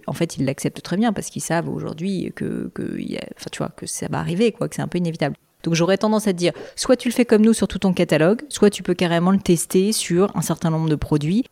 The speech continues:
et auquel cas ça te permettra de voir, bah, peut-être que, en fait, euh, ton produit, tu peux le faire augmenter de, je sais pas, trente, quarante, cinquante euros. Si ça se trouve, euh, tu vois, ça, ça peut faire une énorme différence pour toi au niveau du wholesale,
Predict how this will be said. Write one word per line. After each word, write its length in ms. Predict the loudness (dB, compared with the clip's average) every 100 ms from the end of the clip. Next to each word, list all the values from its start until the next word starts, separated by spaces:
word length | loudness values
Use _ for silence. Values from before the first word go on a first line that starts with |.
| _ 0
et 80 | 0
auquel 240 | 2 0
cas 140 | 2
ça 120 | 0 0
te 40 |
permettra 480 | 0 -2 -4 -2 -4
de 80 | -2
voir, 400 | -2 0 0 -4 -18 -20 -8
bah, 280 | -2 0 0
peut-être 400 | -2 -2 -2 -4
que, 320 | 0 0 2
en 140 | -2 -2
fait, 260 | -2 0
euh, 220 | 0 0 -2
ton 220 | -6 -6
produit, 280 | -4 -2 -4
tu 120 | -2
peux 100 | -4
le 60 | -2
faire 120 | -2
augmenter 420 | -2 -4 -2 -2
de, 120 | -2
je 60 | -4
sais 80 | -4
pas, 160 | -6
trente, 340 | -4 -4 -4 -2
quarante, 320 | -2 -2 -2
cinquante 400 | -4 -2 -4 -2
euros. 300 | 2 2 2 -10 -12
Si 180 | -4 -2
ça 160 | 0
se 60 | 0
trouve, 360 | 2 2 2 0
euh, 180 | -2 -4
tu 80 | -2
vois, 100 | -2
ça, 160 | -2 -4
ça 160 | -6
peut 100 | -2
faire 200 | -2 0 0
une 180 | 0
énorme 400 | 0 2 0 0
différence 460 | -2 -4 -4 -4 -6
pour 120 | -10
toi 280 | -4 -2 0
au 60 | -2
niveau 200 | -2 -2
du 140 | -2
wholesale, 520 | -2 0 2 2 2